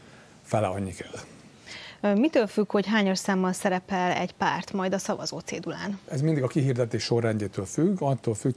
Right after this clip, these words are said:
Speaker 1: hogy egyrészt hányadiknak adták be. Nyilván ilyenkor az erősebb pártok a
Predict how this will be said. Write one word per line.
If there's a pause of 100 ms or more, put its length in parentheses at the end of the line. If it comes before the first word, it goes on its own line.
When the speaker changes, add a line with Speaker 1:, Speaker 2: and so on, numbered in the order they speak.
(120)
Speaker 1:
hogy
egyrészt
hányadiknak
adták
be. (460)
Nyilván
ilyenkor
az
erősebb
pártok
a